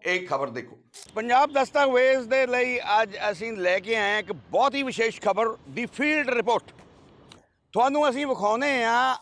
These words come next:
ਆਹ ਪਹਿਲਾਂ ਲੋਕੇਸ਼ਨ ਨਜ਼ਰ ਮਾਰੋ, ਗੁਰਦੁਆਰਾ ਸਾਹਿਬ ਸਿੰਘ ਸ਼ਹੀਦਾਂ, ਇਹ ਏਅਰਪੋਰਟ ਰੋਡ ਆ ਜੀ,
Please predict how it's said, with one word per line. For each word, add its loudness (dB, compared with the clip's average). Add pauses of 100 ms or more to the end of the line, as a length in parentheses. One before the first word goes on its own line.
ਆਹ 4
ਪਹਿਲਾਂ 0
ਲੋਕੇਸ਼ਨ -2 (380)
ਨਜ਼ਰ 4
ਮਾਰੋ, 2 (680)
ਗੁਰਦੁਆਰਾ 4
ਸਾਹਿਬ 2 (580)
ਸਿੰਘ 0
ਸ਼ਹੀਦਾਂ, -4 (800)
ਇਹ 6 (120)
ਏਅਰਪੋਰਟ 2
ਰੋਡ 2
ਆ 0
ਜੀ, -12